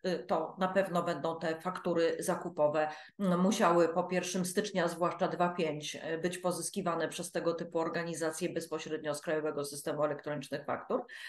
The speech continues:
ale też, no właśnie, znowu, nie, część tych, ym, organizacji,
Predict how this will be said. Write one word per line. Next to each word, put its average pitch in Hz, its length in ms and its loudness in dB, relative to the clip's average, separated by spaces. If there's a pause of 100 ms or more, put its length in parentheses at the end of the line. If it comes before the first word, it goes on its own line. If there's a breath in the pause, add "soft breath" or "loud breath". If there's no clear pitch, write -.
(320 loud breath)
ale 190 440 6
też, - 480 -4
no 196 160 0
właśnie, 165 440 -2
znowu, 175 400 0 (300 loud breath)
nie, 180 160 4
część 180 580 0
tych, 175 300 2
ym, 175 560 4
organizacji, 185 960 4